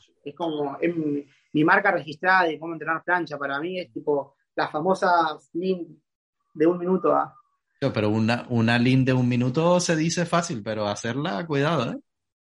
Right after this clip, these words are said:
Speaker 1: No,
Speaker 2: Cuidado.
Speaker 1: es, es, no sabes, es mucho dolor, es mucho dolor.
Speaker 2: <laughs>
Speaker 1: Es, es como que nunca te terminás de acostumbrar, lo peor de todo.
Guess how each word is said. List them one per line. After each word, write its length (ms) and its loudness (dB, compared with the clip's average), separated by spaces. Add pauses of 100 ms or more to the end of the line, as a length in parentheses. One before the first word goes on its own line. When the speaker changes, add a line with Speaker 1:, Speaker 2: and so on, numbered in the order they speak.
(340)
Speaker 1:
No, 440 6
Speaker 2:
Cuidado. 60 -4
Speaker 1:
es, 180 -6
es, 240 -14 (500)
no 140 0
sabes, 340 2
es 160 -6
mucho 380 2
dolor, 380 4
es 60 -16
mucho 240 -10
dolor. 180 -2 (100)
Speaker 2:
<laughs> 300 2
Speaker 1:
Es, 160 6 (240)
es 100 6
como 260 4
que 120 2
nunca 320 0
te 80 2
terminás 420 -2
de 60 0
acostumbrar, 500 -2
lo 120 -4
peor 180 -4
de 100 -8
todo. 320 -8